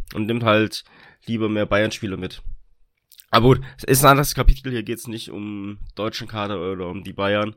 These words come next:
sondern natürlich um den Fußball in den U S A. Der Kader wird erst die Tage bekannt gegeben, offiziell.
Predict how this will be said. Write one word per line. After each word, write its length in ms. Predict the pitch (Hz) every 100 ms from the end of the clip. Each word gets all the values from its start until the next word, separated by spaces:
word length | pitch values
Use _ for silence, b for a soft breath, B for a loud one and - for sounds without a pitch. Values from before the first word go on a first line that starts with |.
| b b b b b
sondern 360 | - 110 104 101
natürlich 540 | 101 - 113 107 -
um 180 | 117 120
den 260 | 120 110 107 _
Fußball 500 | - 113 - 107 101
in 100 | 101
den 160 | 90
U 120 | 98 110
S 140 | -
A. 320 | 90 113 120 - B B B B B B B B B _ _ _ _ _
Der 120 | 135 131
Kader 340 | 127 147 156
wird 100 | 131
erst 160 | 143 -
die 40 |
Tage 320 | 135 139 143
bekannt 280 | 127 135 143
gegeben, 380 | 160 160 170 175 -
offiziell. 640 | - - 139 - 147 180